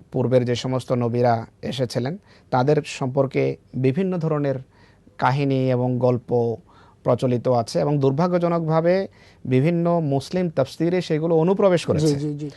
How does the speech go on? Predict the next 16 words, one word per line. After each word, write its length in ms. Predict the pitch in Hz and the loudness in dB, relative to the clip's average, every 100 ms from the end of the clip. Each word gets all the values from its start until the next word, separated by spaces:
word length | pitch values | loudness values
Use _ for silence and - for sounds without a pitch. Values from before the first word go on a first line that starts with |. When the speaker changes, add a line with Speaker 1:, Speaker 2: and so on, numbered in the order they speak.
| - - 120 | -20 -8 0
Speaker 1:
যেমন, 440 | 123 131 139 135 | 4 4 4 6
আহ, 100 | 131 | 6
ইউসুফ, 720 | 127 131 139 - 147 - - | 6 6 4 4 2 0 0
উম, 500 | 139 131 127 123 123 - | 4 6 4 2 -2 0
ওর 240 | 131 131 | 2 2
প্রেমে 280 | 131 127 127 | 4 4 4
মত্ত 280 | 123 - 127 | 2 2 2
হয়েছে, 580 | 127 123 120 131 120 - - - - - | 4 4 4 2 2 0 -16 -20 -18 -2
তারপরে 680 | 123 117 131 120 120 120 120 | 2 2 2 4 6 6 4
হস-, 320 | 120 - - 143 | -2 -10 -10 0
দাউদের 540 | 123 127 135 139 135 | 4 6 6 6 4
ব্যাপারে 360 | 131 135 127 127 | 4 4 4 4
আছে 320 | 123 135 127 | 2 0 0
যে 340 | 127 123 120 | 2 2 2
এরকম 460 | 123 123 131 123 117 - - - - - | 0 0 0 -2 -4 -8 -20 -16 -12 -2
কোনো 380 | 127 127 123 | 0 2 0